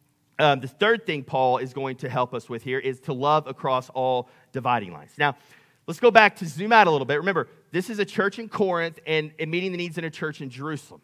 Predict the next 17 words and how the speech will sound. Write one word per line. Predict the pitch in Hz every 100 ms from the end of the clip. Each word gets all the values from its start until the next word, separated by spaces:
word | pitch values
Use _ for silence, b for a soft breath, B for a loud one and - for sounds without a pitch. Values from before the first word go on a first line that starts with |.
| -
Now, | 127 123 b b -
church | 196 175 -
in | 170 156 139 b
Corinth | - 180 214 247
was | 180 165
made | 160
up | 160
of | 151
mostly | 147 147 139 123 -
Gentiles, | 143 160 - 202 208 214 190
which | 151 156
means | 160 143
non-Jewish | 139 151 160 160 - _ _ 117 165 165 -
folk. | - 90 -
That's | 131 143
the | 160
way | 156